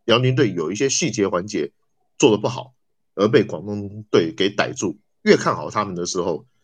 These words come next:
其实越要谨慎，这是我看好辽宁队的一个原因。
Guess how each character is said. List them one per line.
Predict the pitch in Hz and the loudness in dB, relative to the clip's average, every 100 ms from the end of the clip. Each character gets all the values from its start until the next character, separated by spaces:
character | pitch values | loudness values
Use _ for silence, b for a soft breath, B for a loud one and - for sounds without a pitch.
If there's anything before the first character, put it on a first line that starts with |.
| _ | _
其 | - 123 | 2 2
实 | 113 90 - _ _ _ | 4 0 -4 _ _ _
越 | - | 4
要 | 107 98 | 6 4
谨 | 98 | 0
慎， | 65 78 67 - _ _ _ | -4 -6 -6 -12 _ _ _
这 | 147 | 6
是 | 139 | 8
我 | 120 92 92 | 6 4 0
看 | - 131 | 0 0
好 | 101 76 | 2 0
辽 | 92 98 | 0 2
宁 | 104 | 2
队 | 110 90 | 2 2
的 | 82 | 0
一 | |
个 | 87 | -2
原 | 82 78 80 | -4 -4 -10
因。 | 85 | -12